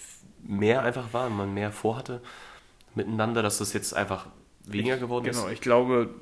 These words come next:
Speaker 2: du, wir haben das schon, auch das schon mal gesagt, so in dem Moment, wo du ausziehst, kannst du nie wieder zu Hause einziehen. So, es ist einfach, die Beziehung f-,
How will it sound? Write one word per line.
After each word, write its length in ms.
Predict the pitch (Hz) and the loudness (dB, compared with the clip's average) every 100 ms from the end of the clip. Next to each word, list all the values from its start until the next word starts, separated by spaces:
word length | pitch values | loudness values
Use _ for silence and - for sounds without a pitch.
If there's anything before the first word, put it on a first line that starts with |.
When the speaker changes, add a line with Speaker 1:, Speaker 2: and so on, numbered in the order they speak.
| - | -8
Speaker 2:
du, 200 | 113 110 - - | -6 -6 -6 -6
wir 100 | 113 | -2
haben 140 | 139 | 0
das 160 | 123 107 | -2 -2
schon, 200 | 117 - | -8 -6
auch 180 | 120 - - | -6 -8 -10
das 160 | 120 120 | -6 -4
schon 160 | 131 | -2
mal 200 | 120 123 117 | 0 -2 -4
gesagt, 520 | 110 113 120 - - - - | -4 -2 -2 -4 -16 -20 -6
so 120 | 117 | 0
in 160 | 113 107 | 0 4
dem 180 | 127 | 4
Moment, 380 | 143 123 117 117 | 6 6 4 2
wo 60 | 113 | -6
du 180 | - - | -6 -6
ausziehst, 920 | - 120 - - - 139 143 - - - - - - - - - - - - - - - | -4 -2 -2 -2 -2 0 0 -2 -8 -16 -8 -6 -6 -8 -14 -16 -18 -18 -18 -18 -10 0
kannst 220 | 131 127 | 2 2
du 60 | 110 | 2
nie 280 | 110 131 | 2 2
wieder 240 | 120 120 120 | 4 8 8
zu 220 | - 107 | 6 2
Hause 300 | 110 107 107 | 2 2 0
einziehen. 500 | 98 110 - - 98 - - - - - | -4 -4 -6 -6 -14 -18 -20 -20 -20 -18
So, 180 | - - - | -12 -12 -8
es 160 | - | -6
ist 160 | - 139 | -4 -2
einfach, 380 | 139 143 131 113 - - - - - - - | 0 0 0 -2 -4 -12 -20 -20 -20 -20 -8
die 100 | 120 | -6
Beziehung 480 | 117 117 - 147 143 | -4 -4 -2 0 0
f-, 160 | - | -2